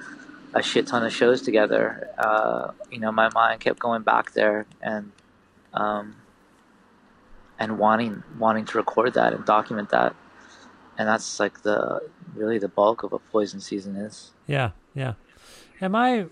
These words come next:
Speaker 2: wrong in thinking that Poison Season is a relatively sparse record in terms of language and, and your voice generally? It feels like you're, you're kind of consciously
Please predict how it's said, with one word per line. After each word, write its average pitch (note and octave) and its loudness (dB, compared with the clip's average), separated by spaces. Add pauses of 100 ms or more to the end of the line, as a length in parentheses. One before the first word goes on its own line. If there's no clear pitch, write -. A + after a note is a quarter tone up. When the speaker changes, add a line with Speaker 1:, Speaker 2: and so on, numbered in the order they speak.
Speaker 2:
wrong D#3 2
in D3+ 0
thinking D#3 -4
that C#3 -2
Poison C#3+ -2
Season C#3 -6
is B2 -6
a B2+ -4
relatively B2 -4
sparse B2+ -4
record B2+ -4
in A#2 -6
terms A#2+ -6
of A2 -8
language B2 -4
and, A2+ -8
and B2 -8
your B2+ -4
voice A#2+ -4
generally? C3 -6
It B2 -10
feels D#3+ -4
like C3+ -6
you're, A#2 -4 (500)
you're C3 -8
kind B2 -6
of A#2 -8
consciously A#2+ -6